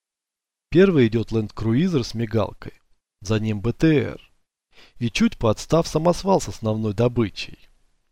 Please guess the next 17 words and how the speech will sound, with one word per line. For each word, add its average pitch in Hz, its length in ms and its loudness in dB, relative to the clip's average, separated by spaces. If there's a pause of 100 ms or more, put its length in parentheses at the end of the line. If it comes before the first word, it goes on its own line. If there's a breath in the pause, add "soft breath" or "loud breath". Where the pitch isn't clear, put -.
(460)
В - 80 -20
хаосе 113 480 -2
на 107 140 -2
улицах 180 480 -2
при 120 140 0
вырубленной 110 540 -2
сотовой 117 400 -4
связи 123 640 -4 (540)
никто 131 340 2
не 160 140 0
поймет, 107 420 -2
кого 101 220 -4
задерживать, 104 840 -4 (540 soft breath)
на 107 80 -4
каких - 300 -4
машинах 117 500 -2
ушли. 120 420 -8